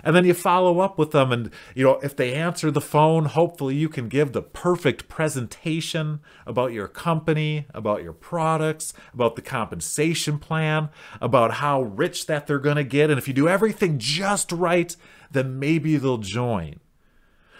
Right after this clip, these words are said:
But the problem is that it just never works. The people are just never interested.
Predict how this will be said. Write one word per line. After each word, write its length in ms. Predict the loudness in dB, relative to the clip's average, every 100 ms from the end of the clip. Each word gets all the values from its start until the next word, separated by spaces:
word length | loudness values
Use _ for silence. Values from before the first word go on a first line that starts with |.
| -10
But 160 | -4 0
the 80 | 0
problem 400 | -2 2 2 4
is 140 | 2
that 240 | 2 0 -2
it 120 | 2
just 280 | 2 2 0
never 500 | -2 0 0 0 0
works. 720 | 0 2 2 0 -4 -12 -10
The 140 | -8
people 260 | -4 0 2
are 80 | 2
just 500 | 0 -2 -2 -2 -4
never 440 | 0 2 4 4
interested. 760 | 2 0 0 0 -2 -10 -12